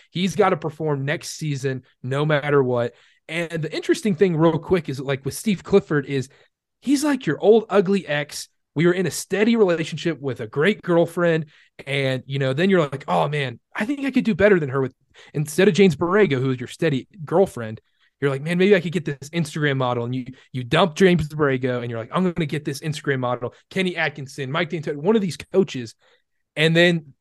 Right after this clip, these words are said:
they stand you up on the date, and then you're stuck back with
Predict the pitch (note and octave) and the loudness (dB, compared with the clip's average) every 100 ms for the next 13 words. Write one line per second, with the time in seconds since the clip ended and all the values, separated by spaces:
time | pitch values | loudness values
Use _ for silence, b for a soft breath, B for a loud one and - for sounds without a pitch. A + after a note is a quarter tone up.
0 | _ - D#3 D#3+ - F#3+ F#3 F3+ G#3 G#3 | _ -6 -4 -2 -2 2 6 8 8 6
1 | F#3 D#3 A#3+ - - _ F#3 G3 G3+ G3 | 2 6 6 4 -4 _ 2 4 4 2
2 | - G#3 - A3 A3+ E3+ | -2 -2 -4 -8 -6 -8